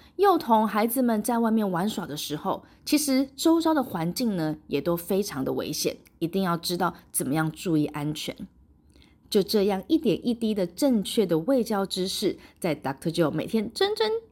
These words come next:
教导之下呢，逐渐的被大家给接受了。到最后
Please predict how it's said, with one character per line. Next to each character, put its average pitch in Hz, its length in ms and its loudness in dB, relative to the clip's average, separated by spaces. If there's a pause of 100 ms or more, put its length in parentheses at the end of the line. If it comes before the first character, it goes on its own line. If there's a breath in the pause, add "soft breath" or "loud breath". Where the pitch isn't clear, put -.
教 320 220 6
导 - 240 -6
之 175 160 -2
下 175 220 -2
呢， 147 260 -4 (100)
逐 165 180 0
渐 180 240 2
的 143 140 -2
被 139 140 -2
大 135 180 -8
家 139 160 -4
给 - 100 -8
接 214 200 0
受 247 260 2
了。 - 140 -2 (840)
到 185 160 0
最 185 260 0
后 170 280 0